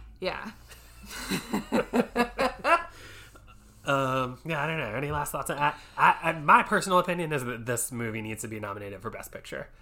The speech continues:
Speaker 1: Yeah, I'm in.
Speaker 2: And there, I have another sleeper Best Picture nominee coming up that we're gonna talk about, but, um, I, I, I think that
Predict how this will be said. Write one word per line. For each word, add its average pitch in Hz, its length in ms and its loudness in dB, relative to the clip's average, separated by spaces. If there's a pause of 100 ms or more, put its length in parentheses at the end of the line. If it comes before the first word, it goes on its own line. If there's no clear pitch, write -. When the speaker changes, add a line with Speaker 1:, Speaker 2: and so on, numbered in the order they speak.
Speaker 1:
Yeah, 208 180 4
I'm 185 160 0
in. 180 220 -6 (320)
Speaker 2:
And 123 160 0
there, 127 120 4
I 127 60 4
have 131 140 4
another 127 300 2
sleeper 120 320 -4
Best 110 200 -4
Picture - 220 -8
nominee 101 320 -10
coming 104 240 -8
up 110 120 -10
that 92 100 -8
we're 120 80 -2
gonna 113 160 -8
talk 127 180 -8
about, 147 340 -12
but, 131 240 -6 (380)
um, 107 680 -2 (920)
I, 123 60 -4
I, 127 320 0 (140)
I 123 40 0
think 120 300 -8
that 117 400 -2